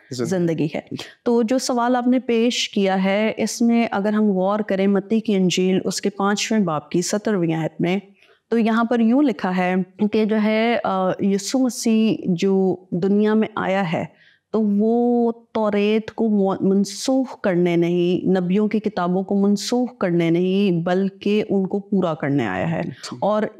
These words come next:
Speaker 2: फिर आगे थोड़ी सी वजाहत भी की गई है कि ये ना समझो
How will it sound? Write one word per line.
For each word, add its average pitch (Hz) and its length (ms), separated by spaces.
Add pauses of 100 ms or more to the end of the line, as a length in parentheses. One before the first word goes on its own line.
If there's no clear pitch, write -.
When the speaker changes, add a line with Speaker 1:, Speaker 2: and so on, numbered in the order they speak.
Speaker 2:
फिर 269 100
आगे 247 280
थोड़ी 262 260
सी 262 140
वजाहत 202 560
भी 226 180
की 208 260
गई 202 300
है 202 340 (300)
कि 240 60
ये 240 260
ना 262 180
समझो 202 800